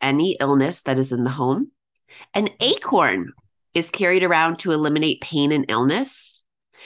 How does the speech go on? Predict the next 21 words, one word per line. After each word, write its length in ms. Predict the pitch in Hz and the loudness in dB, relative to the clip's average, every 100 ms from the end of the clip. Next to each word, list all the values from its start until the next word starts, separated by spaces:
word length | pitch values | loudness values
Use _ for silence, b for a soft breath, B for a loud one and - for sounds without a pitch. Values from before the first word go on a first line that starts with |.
| B B B | B B B
It 140 | 185 156 | -2 0
was 160 | 208 | -2
thought 240 | - 196 196 | 2 2 2
that 100 | 202 | -2
if 120 | 202 | 0
you 80 | 196 | -4
carried 380 | - 196 208 202 | -2 0 2 0
a 80 | |
piece 280 | 185 202 190 | -2 -2 -2
of 120 | 180 - | -4 0
oak 280 | 165 185 - | 0 0 0
with 220 | 175 208 | -2 -2
you, 120 | 175 160 | -2 0
it 220 | 147 - | -2 0
brought 220 | 156 - | -2 0
you 140 | 175 170 | -4 -4
good 340 | 196 156 156 | -4 -2 -2
luck. 440 | 120 156 156 - - | 0 0 0 -4 -16
You 200 | - 160 | -4 -2
must 460 | 160 175 196 226 - - | 0 4 4 2 -6 2
ask 420 | 180 196 - - | 4 4 -2 -10